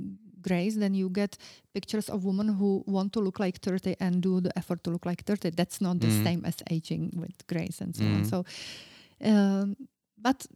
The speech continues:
Speaker 1: yes, I agree with you. Age is, uh, benefiting.
Speaker 2: Mm.
Speaker 1: And,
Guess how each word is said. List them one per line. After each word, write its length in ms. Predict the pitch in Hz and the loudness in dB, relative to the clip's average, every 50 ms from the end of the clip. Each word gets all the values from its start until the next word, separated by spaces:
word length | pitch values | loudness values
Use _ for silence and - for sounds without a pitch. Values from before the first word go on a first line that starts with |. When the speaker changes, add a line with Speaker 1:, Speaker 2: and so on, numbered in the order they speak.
| _ - | _ 0
Speaker 1:
yes, 360 | 202 208 190 175 - - - - | 4 6 6 6 6 2 -4 -4
I 100 | 196 196 | -4 -4
agree 300 | - - 185 190 190 190 | -2 -2 0 0 0 2
with 220 | 190 190 - - 196 | 0 -2 -2 -2 -2
you. 240 | 180 180 180 - - - | 0 0 0 -2 -4 -2
Age 480 | 196 190 202 202 - - - - - - | 0 2 2 0 0 -2 -6 -6 -4 -4
is, 380 | 196 180 170 - - - - - - _ - 202 | -4 -4 -2 -4 -6 -8 -8 -12 -18 _ -14 -10
uh, 60 | 196 | -6
benefiting. 680 | 185 180 180 170 165 160 - 175 - - 165 170 214 240 - _ _ _ _ - | -4 -2 0 0 0 0 -2 -6 -6 -4 -4 -4 -4 -4 -6 _ _ _ _ -2
Speaker 2:
Mm. 300 | 107 101 95 90 87 95 - _ _ - - - | 0 0 0 0 -2 -6 -10 _ _ -18 -10 -6
Speaker 1:
And, 580 | 190 185 180 180 180 175 170 175 175 175 180 | -2 -2 0 0 0 0 0 0 0 0 -2